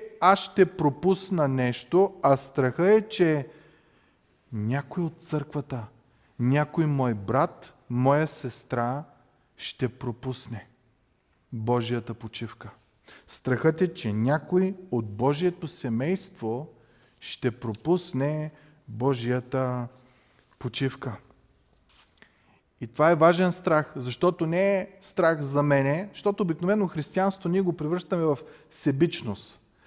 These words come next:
Аз да израствам, аз да съм такъв, аз да съм такъв. Да, има го това, не го отричаме,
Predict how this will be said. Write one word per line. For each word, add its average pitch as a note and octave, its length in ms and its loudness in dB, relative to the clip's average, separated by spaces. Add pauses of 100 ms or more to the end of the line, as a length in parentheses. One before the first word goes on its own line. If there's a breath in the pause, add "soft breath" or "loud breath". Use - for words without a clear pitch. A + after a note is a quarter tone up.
(300 loud breath)
Аз F3+ 220 6
да D3 140 4
израствам, F3 680 2
аз F3 220 4
да C#3+ 100 -4
съм C#3 200 -2
такъв, D#3+ 320 0 (120)
аз F3 200 6
да D#3 100 -4
съм D3 220 -4
такъв. E3 400 -2
Да, D3+ 200 6
има G#3 180 4
го A3 120 -2
това, G3+ 240 2
не C#3 180 0
го D#3 120 4
отричаме, F#3+ 580 0